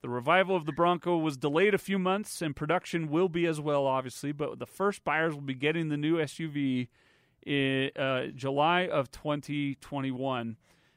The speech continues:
They will be showing the, the car to the world in July of this year. The spy photos and renderings and leaked photos of the revived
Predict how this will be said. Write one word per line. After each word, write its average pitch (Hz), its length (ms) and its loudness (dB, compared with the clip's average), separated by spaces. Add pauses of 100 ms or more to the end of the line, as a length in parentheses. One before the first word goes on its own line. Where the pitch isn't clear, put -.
(140)
They 143 300 2
will 147 220 2
be 143 180 0
showing 202 680 2 (160)
the, 139 400 0
the 135 160 -2
car 135 340 2
to 143 140 -8
the 135 80 -2
world 127 420 -2
in 135 260 -4
July 123 420 2
of 120 180 -2
this 233 260 0
year. 113 280 -6 (680)
The 135 80 -6
spy 180 360 2
photos 180 400 2
and 165 100 0
renderings 160 440 0
and 147 100 0
leaked 156 160 -4
photos 156 340 0
of 139 100 -6
the 143 80 -4
revived 143 520 2